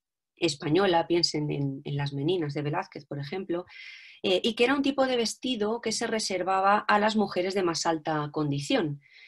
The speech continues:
Eh, en el momento en el que se hace este retrato, mil setecientos ochenta y nueve, ya era una pieza pasada de, de moda, pero se mantuvo en la corte como símbolo de la continuidad de la monarquía. Solo lo podía usar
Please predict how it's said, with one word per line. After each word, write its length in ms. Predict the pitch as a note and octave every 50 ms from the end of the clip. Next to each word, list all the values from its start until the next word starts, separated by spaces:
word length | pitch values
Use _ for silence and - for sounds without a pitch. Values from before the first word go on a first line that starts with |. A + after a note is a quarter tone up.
| - - - - -
Eh, 220 | - F#3+ F#3 -
en 80 | G3 G3
el 100 | G3 F#3+
momento 560 | G3 G3 G#3+ C4 C4+ C4+ - C4 C#4 D#4 D4+ -
en 180 | - G#3+ G3+ G3
el 160 | F#3 F3+ -
que 520 | - F3+ E3+ E3+ E3+ E3 E3 E3 D#3+ E3 E3
se 160 | - - F3+
hace 180 | F#3 - -
este 240 | A3+ A3 - - G#3
retrato, 480 | G3+ G3 F#3 F3 - A3 A#3+ A#3 - F#3
mil 100 | F#3+ F#3
setecientos 460 | - F#3 G3+ G3 - G3 F#3+ F#3 F3+
ochenta 300 | F3 - - E3 D#3 D#3+
y 40 | D3+
nueve, 360 | E3+ G#3 A#3+ A3 G#3+ G#3 G3
ya 160 | E3+ F3 F3+
era 180 | G3 G3 G#3 G3
una 180 | F3+ D#3+ D#3
pieza 300 | - F3+ F3+ - F#3 E3+
pasada 400 | - E3 D#3+ - - F#3 F3 E3+
de, 240 | D#3 D#3 D3 C#3+ C#3+ E3
de 140 | D#3+ D#3+
moda, 380 | D#3+ F#3 A3+ A#3+ G#3 G#3+ A3+ A3 - - - _ _
pero 200 | - C4 B3+ C4+
se 180 | C4 - C4 A3+
mantuvo 580 | G3 F3+ F3+ F3 - A3 A3+ G#3+ A3 A3 A3 - - - _ -
en 160 | A#3 A#3+ A#3+
la 100 | B3 A#3
corte 460 | - F#3+ F#3 F3+ F3+ - G#3+ G#3+ G#3+
como 280 | - A#3 A#3+ A#3+ B3+ A#3+
símbolo 580 | - - - G3+ G3 G3 F#3+ G#3 G#3+ G3+ -
de 160 | - F#3 F#3+ F#3+
la 120 | G3 G3
continuidad 640 | - F#3 F3 E3 D3 E3 D#3+ D#3+ D#3 D3+ E3 E3 E3+
de 80 | F#3
la 120 | F3+ E3+ D#3+
monarquía. 640 | D#3 D3+ D3 C#3+ C#3+ C#3 C#3+ - - D#3 C#3 C3+ C3 - - _ _ _
Solo 400 | - - - - B3 B3 B3 B3
lo 160 | A#3 G#3+ F#3+
podía 540 | - F#3 F3+ F3 F#3+ F#3+ F#3+ F#3+ G3 G3 - _ _ _ -
usar 480 | F3+ E3 - - - E3+ E3+ E3+ -